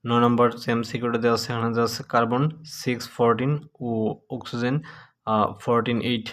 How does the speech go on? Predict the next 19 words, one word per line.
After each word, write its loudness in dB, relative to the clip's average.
পরস্পরের -2
কী -6
হবে? 2
তাহলে 2
এখন 0
আমরা 0
যদি -4
এই -6
কার্বন 0
পরমাণুটার 2
মধ্য-, -4
জন্য 0
প্রোটন -2
সংখ্যা -8
লিখি, -6
প্রোটন -2
সংখ্যা -10
হচ্ছে -8
সিক্স, -8